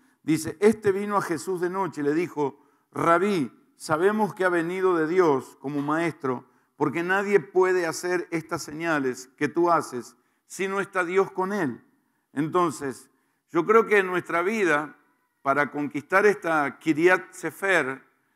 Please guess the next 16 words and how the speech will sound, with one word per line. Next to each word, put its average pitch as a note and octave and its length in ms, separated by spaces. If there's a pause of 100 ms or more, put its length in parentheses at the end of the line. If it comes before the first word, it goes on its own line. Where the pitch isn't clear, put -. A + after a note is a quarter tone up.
(260)
en C3 160
nosotros C#3+ 640
que B2+ 160
debemos D#3+ 360
poseer, D3+ 600 (340)
hay F#3+ 140
muchas A#3+ 380
cosas F3 500
en C#3+ 80
nosotros E3+ 480
que D#3 160
las C#3+ 180
obtenemos E3+ 640
leyendo D#3+ 460
un E3+ 140
libro. C3+ 360